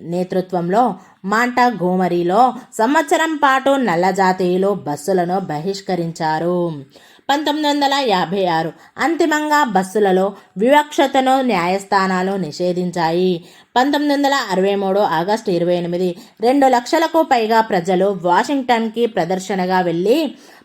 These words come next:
పౌర హక్కుల చట్టాన్ని చేయాల్సిందిగా కోరారు. మాల్కమ్ ఎక్స్. మాల్కమ్ ఎక్స్ వంటి వారు నల్లవాళ్ళు వేరే జాతి అని, శ్వేత జాతీయుల పాలన నుండి స్వాతంత్రం కోసం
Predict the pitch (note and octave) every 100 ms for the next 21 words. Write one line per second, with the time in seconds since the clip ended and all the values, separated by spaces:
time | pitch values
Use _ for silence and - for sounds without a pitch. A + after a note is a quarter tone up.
0 | - D4+ E4+ E4 C#4+ D4 C#4 C4+ F#3+ -
1 | F#3 F#3+ F#3+ F#3+ F3+ F3+ F#3 F#3 F#3 F3+
2 | G#3+ C#4 F#3+ E3+ E3 D#3+ F3 F#3 F3 -
3 | - _ _ G#3+ A#3 C4 C4 C4 C#4 -
4 | F3+ - F#3 E3+ - - A#3+ D4+ D#4+ D#4
5 | D4+ G3 G3+ - G3+ F#3 F#3 F3+ F3 F#3
6 | A3+ F#3 E3 F#3+ F#3 F3+ F3 G#3+ C#4+ -
7 | - _ - A#3 D#4 D#4+ C#4 C4+ B3+ C4
8 | A3+ F3 F#3 G3 G3 _ - G#3 G3+ A3+
9 | G#3 G3 G3 F#3+ G#3 G3 G3 G3+ A#3+ C4+
10 | - E3+ E3 F#3 F#3 F3+ F3+ G3+ C4+ C#4+
11 | F3+ E3+ F#3 F3+ G3+ G3 F#3+ F3 A#3 G4